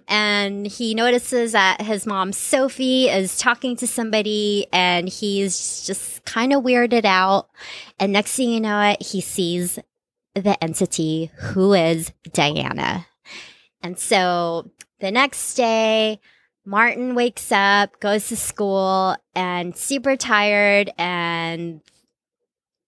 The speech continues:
his sister Rebecca ends up picking him up, and, you know, like, Rebecca's talking to Martin, and Martin mentions Diana's name, and all of a sudden Rebecca is just like, "Wait, who did you say?"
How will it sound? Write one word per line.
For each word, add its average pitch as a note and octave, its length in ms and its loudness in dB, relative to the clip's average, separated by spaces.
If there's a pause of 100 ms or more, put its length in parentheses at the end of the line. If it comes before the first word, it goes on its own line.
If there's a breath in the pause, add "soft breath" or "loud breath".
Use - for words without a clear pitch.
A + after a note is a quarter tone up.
(760)
his G3 320 -2 (200)
sister D4+ 440 2
Rebecca G#3 480 0
ends A3 240 0
up G3+ 140 0
picking G#3+ 300 -4
him F#3+ 120 -4
up, E3 280 0 (440 loud breath)
and, F3+ 640 2 (480)
you A3 160 -2
know, F#3 260 2
like, F#3 180 -4
Rebecca's G#3 460 -2
talking A3 480 0
to G3 140 -16
Martin, A#3 580 0
and G3+ 180 -2
Martin G#3 420 -2
mentions F#3 540 -4
Diana's G#3+ 560 2
name, F3 400 0
and F3 320 -4 (400)
all A#3+ 160 4
of C4 80 0
a C4 40 0
sudden G#3 380 0
Rebecca F#3+ 540 2
is F3+ 140 -2
just - 200 -10
like, F3 240 -6 (200)
"Wait, G3+ 340 -2
who F#3+ 280 -6
did A#3 200 0
you D#4 80 0
say?" G4+ 360 2